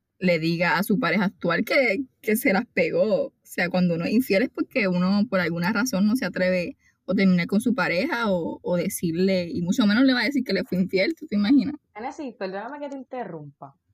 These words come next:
Speaker 2: Ahora está el caso del, del opuesto, de esta persona que sabe que su pareja es infiel, pero no la deja por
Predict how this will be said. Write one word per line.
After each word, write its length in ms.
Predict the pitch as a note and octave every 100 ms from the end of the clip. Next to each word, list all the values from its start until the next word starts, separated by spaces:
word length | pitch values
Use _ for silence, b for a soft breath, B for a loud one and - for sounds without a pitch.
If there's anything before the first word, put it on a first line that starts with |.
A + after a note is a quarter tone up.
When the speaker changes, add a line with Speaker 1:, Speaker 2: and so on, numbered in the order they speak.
| _ -
Speaker 2:
Ahora 240 | F#3 A3
está 440 | B3+ D4+ D#4+ D#4+ - _
el 220 | G3 F#3
caso 360 | G#3+ A3 A#3+ C4
del, 500 | A3+ F#3+ F3 E3 E3+ _ -
del 160 | F3+
opuesto, 680 | E3+ F3+ G3+ G3+ _ - C#3
de 100 | -
esta 160 | G3 B3
persona 400 | B3+ C4 C4+ C4+
que 120 | A3
sabe 300 | G3 G#3+ C4
que 100 | A#3
su 140 | A3 G#3
pareja 240 | F#3 G#3+
es 80 | -
infiel, 460 | C4+ B3 D4+ C#4+ C#4
pero 220 | G#3 F3+
no 100 | F3+
la 140 | G#3 A3+
deja 260 | A#3+ A#3+ B3
por 200 | F#3